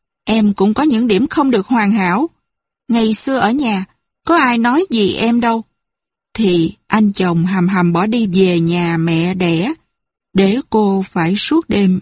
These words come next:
ấm ức, khóc sưng cả mắt. Trong công việc, chú rể mới này nổi tiếng là người bảo thủ.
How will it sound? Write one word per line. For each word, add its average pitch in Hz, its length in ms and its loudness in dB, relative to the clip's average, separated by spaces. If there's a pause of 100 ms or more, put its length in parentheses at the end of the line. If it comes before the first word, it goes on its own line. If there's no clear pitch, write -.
(120)
ấm 240 360 0 (100)
ức, 320 200 0 (380)
khóc 311 260 -2 (120)
sưng 185 600 -2
cả 170 140 0
mắt. 233 240 -2 (1400)
Trong 285 160 0
công 262 220 0
việc, 185 320 0 (120)
chú 302 200 2
rể 190 200 0
mới 277 260 0
này 180 360 -2 (340)
nổi 202 240 2
tiếng 294 260 -2
là 311 140 0
người 180 440 -2 (200)
bảo 180 360 -2
thủ. 190 380 0